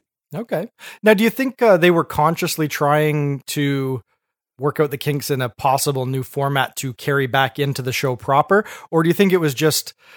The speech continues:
uh, the nature of being in the M S N B C studio and having a very small audience in front of them and having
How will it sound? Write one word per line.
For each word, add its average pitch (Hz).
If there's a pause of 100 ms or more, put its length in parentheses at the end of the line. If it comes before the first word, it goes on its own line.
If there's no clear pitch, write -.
(200)
uh, 131
the 135
nature 147
of 123
being 135
in 131
the 131
M 139
S 131
N 143
B 131
C 123
studio 127
and 123
having 135
a 131
very 127
small 131
audience 123
in 123
front 135
of 123
them 127
and 123
having 127